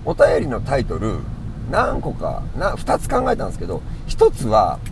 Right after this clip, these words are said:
あの「タンポポパチンコ物語」のYouTubeで、あの、チームタンポポの思い出の一台ってコーナー、まあ、スロットだったり、パチン、パチンコやってないか、あ、パチンコやってないか、パチンコやってないな、スロットでやってるんですけど、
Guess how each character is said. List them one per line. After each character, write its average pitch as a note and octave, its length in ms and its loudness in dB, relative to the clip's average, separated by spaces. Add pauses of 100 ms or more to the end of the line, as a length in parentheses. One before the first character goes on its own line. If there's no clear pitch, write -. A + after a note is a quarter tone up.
(140)
あ G2 100 -6
の E2 480 -4
「タ - 140 -2
ン - 40 -2
ポ - 100 -2
ポ D#3 120 -2
パ B2+ 160 4
チ - 140 6
ン - 20 6
コ B2+ 60 4
物 F3 160 4
語」 F3 80 4
の F3 40 4 (200)
YouTube - 560 4
で、 F#2+ 280 0 (540)
あ - 80 -2
の、 - 80 0
チ - 200 2
ー D#4+ 80 2
ム - 100 -2
タ C#4+ 140 4
ン C#4 100 -2
ポ F#3 100 2
ポ G3 120 2
の G2 240 2
思 A#3+ 240 4
い E4+ 80 4
出 E4+ 100 4
の D#4 120 2
一 - 200 0
台 - 140 6
っ - 40 -2
て - 220 0
コ A#2 180 4
ー G#2 40 2
ナ C2+ 160 0
ー、 - 60 4
ま B2 100 2
あ、 - 20 2
ス G3+ 160 2
ロ - 100 8
ッ - 40 2 (400)
ト A#3 100 4
だ A#3 80 4
っ - 20 -4
た - 120 2
り、 G#2+ 60 -2
パ C3 120 0
チ D#3 100 -2
ン、 D#3 80 -4
パ - 220 -4
チ - 80 -2
ン D#4+ 40 -2
コ - 60 2
や A4+ 60 4
っ - 20 -2
て - 80 0
な - 80 2
い - 80 0
か、 - 180 0
あ、 - 60 2
パ - 140 2 (420)
チ - 100 -6
ン - 80 -4
コ - 80 -2
や - 60 -2
っ - 20 -2
て - 120 -4
な - 80 -2
い - 60 -4
か、 - 220 -2 (380)
パ D3 80 0
チ G3 60 -2
ン - 20 0
コ G#3+ 40 6
や G#3 40 6
っ - 40 0
て G#3 60 2
な G3 80 2
い C3+ 60 0
な、 A#2 100 -2
ス - 140 0
ロ C4 80 2
ッ - 100 -2
ト D4 100 0
で C4 100 2
や A3+ 100 6
っ - 20 -2
て - 220 -2
る A#3+ 120 2
ん D#3+ 80 0
で A2 80 -2
す - 100 -4
け - 80 -2
ど、 G#2+ 200 2